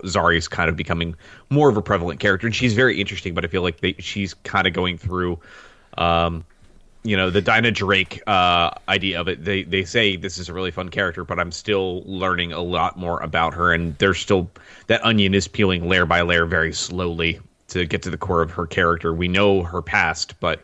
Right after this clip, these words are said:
uh, and she seems a very competent actress on the show, and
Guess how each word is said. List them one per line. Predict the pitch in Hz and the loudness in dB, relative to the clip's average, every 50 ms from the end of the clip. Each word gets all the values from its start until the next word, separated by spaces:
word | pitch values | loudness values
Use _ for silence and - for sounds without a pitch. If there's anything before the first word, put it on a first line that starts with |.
| _ - - - - - - - - _ - | _ -20 -20 -20 -20 -20 -20 -20 -20 _ -2
uh, | - 90 87 80 80 | 0 2 2 4 2
and | 98 98 98 90 | 2 0 -2 -6
she | - - - 107 101 104 107 104 | -8 -6 -4 -2 0 0 -2 -2
seems | - - - - - - 131 143 127 101 120 | -4 -8 -8 -8 -4 -2 -2 -2 -2 0 0
a | 107 95 | 0 2
very | 87 104 98 101 95 | 2 2 2 2 0
competent | - - - 104 95 104 92 92 - - | -2 -2 0 0 0 0 -4 -4 -2 0
actress | 92 101 107 - 104 90 82 95 | 0 0 0 -2 -6 -10 -8 -8
on | 92 87 | -8 -8
the | 87 | -8
show, | 82 - 123 131 131 98 | -6 -2 0 0 0 0
and | 85 85 80 78 | -2 -6 -10 -12